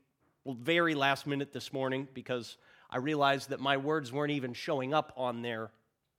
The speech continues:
earlier because of our projector, which we are working on sorting out, but that's a, that's another story for another day. The original King James says, "Thou preparest a table before me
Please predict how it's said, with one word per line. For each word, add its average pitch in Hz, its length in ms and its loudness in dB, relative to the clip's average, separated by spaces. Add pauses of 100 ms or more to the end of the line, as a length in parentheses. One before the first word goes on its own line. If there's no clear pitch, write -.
(480)
earlier 139 400 2 (640)
because 131 220 -4
of 117 120 -4
our 117 100 0
projector, 131 480 -2 (680)
which 123 280 -6
we 147 140 2
are 170 160 8
working 156 360 2
on 143 140 4
sorting 127 380 -2
out, 104 160 -6 (140)
but 110 200 -6 (180)
that's 131 240 -4
a, 123 60 -8
that's 135 300 -2
another 127 260 -2
story 120 300 -8
for 113 180 -12
another 104 260 -10
day. 98 240 -16 (1600)
The 143 100 2
original 226 400 8
King 226 260 2
James 139 520 2 (680)
says, 143 420 2
"Thou 190 260 8
preparest 254 840 4
a 170 100 0
table 170 580 2
before 131 420 -4
me 107 240 -8